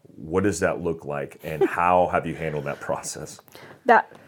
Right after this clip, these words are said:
Speaker 2: <laughs> my flight surgeon, before, my flight shrink, actually, before I left Germany, it was one of the questions that he asked me when we were talking about the decision. And he leaned over and looked at me, like, just like you asked me right now.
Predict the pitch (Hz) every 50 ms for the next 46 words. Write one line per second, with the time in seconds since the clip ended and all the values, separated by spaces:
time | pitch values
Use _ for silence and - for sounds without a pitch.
0 | _ _ _ _ _ _ - - 196 190 180 - 226 247 - - - - 214 220
1 | 220 220 226 - 226 214 240 202 - - 196 175 175 165 165 170 180 185 185 185
2 | - 190 185 - 226 202 190 - - 196 185 - 214 196 185 147 - - - -
3 | - - 190 180 160 147 147 156 160 - - 196 180 170 165 - - 185 175 170
4 | 165 165 165 160 165 165 - - 160 170 165 165 160 156 156 151 147 151 - -
5 | - - - 185 190 180 160 165 165 185 185 180 165 - - 175 165 - - 165
6 | 160 160 147 160 156 151 - - _ _ _ _ _ _ _ _ - 156 175 160
7 | 143 156 147 147 - - - - - 139 156 - _ _ _ _ _ _ _ _
8 | _ - - - 196 202 202 185 175 - 202 202 190 - 190 180 175 170 165 -
9 | - - _ - 175 160 165 - - 151 143 135 120 107 120 156 - _ _ _
10 | - - - - - - - 180 185 214 214 202 190 190 190 190 196 214 214 -
11 | - 185 185 175 185 180 180 175 175 170 165 175 170 - 226 - - 170 160 160
12 | 165 165 160 151 139 170 165 - 196 185 - 190 190 185 196 180 - 165 160 160
13 | - - 156 156 156 156 147 - 151 147 139 139 139 139 -